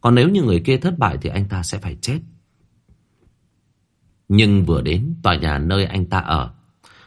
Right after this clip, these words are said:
đột nhiên cô đã thấy người này nhảy từ trên tầng xuống, tự kết liễu cuộc đời của mình.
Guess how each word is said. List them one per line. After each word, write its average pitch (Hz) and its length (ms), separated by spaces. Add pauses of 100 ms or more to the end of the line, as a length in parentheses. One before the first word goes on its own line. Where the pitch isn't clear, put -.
(240)
đột 113 160
nhiên 139 240
cô 139 140
đã 120 100
thấy 131 180
người 147 200
này 87 200
nhảy 85 320
từ 78 100
trên 113 280
tầng 76 220
xuống, 107 440 (200)
tự 110 280
kết 175 200
liễu 110 220
cuộc 95 160
đời 73 180
của 71 140
mình. 71 300